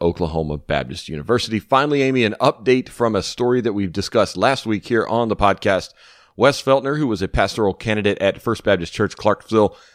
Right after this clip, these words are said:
is no longer being considered for that pastorate. Uh, the church announced on Sunday they had disbanded the pastor search committee and informed Feltner, uh, that he was no longer a candidate. So, uh, just wanna tie up that bow from last week's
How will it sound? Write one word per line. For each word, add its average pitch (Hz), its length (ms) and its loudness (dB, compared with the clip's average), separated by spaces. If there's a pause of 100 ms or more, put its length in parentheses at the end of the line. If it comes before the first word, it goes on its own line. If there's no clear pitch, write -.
(120)
is 104 180 -2
no 117 100 2
longer 117 380 2
being 87 300 -4
considered 82 480 -4 (440)
for 98 400 2
that 82 380 -2
pastorate. 101 640 -2
Uh, 82 160 0
the 80 160 -6
church 101 300 -4
announced 90 380 -4
on 78 200 -6
Sunday 98 360 0
they 87 200 0
had 82 240 -2
disbanded 117 580 -2
the 92 60 -10
pastor 104 320 0
search 113 280 -6
committee 95 300 -4
and 82 80 -4
informed 107 520 -2
Feltner, 85 440 -2 (420)
uh, 82 120 -2
that 76 160 -4
he 104 140 -4
was 85 240 -4
no 90 200 0
longer 85 500 0
a 76 80 -6
candidate. 85 600 -4 (320)
So, 80 300 0
uh, 78 140 0
just 76 280 -6
wanna 87 200 -2
tie 104 340 0
up 98 220 -2
that 87 240 -2
bow 85 200 0
from 87 320 -4
last 80 520 -4
week's 80 340 -6